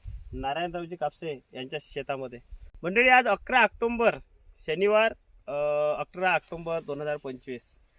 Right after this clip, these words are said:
आणि आज रोजी आम्ही नारायणरावजी कापसे यांच्या शेतामध्ये कपाशीची पीक पाहणी करत आहे शिवार फेरी या कार्यक्रमांतर्गत. <clears throat> मंडळी,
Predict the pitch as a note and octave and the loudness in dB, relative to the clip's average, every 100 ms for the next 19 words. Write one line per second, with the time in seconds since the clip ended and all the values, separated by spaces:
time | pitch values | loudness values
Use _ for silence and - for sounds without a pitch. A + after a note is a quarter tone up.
0 | _ _ - C3 D3 D3+ - D#3 F3 F3+ | _ _ -14 -10 -8 -8 -6 -4 0 0
1 | F#3 E3 C#3 _ - C#3+ F3 F3 F3 - | 0 -2 -4 _ -18 -10 -6 -6 -8 -8
2 | D3 C3 D#3+ E3 E3 D#3+ C#3+ - D3 D#3+ | -6 -2 -2 -4 -6 -6 -6 -6 -10 -10
3 | - B2+ D3+ D#3+ E3 G3+ - _ - - | -12 -8 -6 -4 -4 -4 -10 _ -20 -12
4 | B2+ C#3 C#3+ D#3 D#3+ C#3+ - C#3+ D3 D3 | -8 -6 -8 -10 -14 -14 -8 -6 -6 -6
5 | C#3+ C#3+ C3 A#2+ - _ _ - D3 D3+ | -6 -4 -6 -8 -18 _ _ -6 0 0
6 | D3 D3 D3+ C#3+ - A#2+ C3+ C3+ C3+ A#2 | -2 -10 -6 -6 -6 -10 -8 -10 -10 -10
7 | A#2 - - _ - E3+ E3+ _ _ _ | -14 -16 -20 _ -10 -10 -10 _ _ _
8 | D#3+ G3 A#3+ G#3+ | -4 2 4 2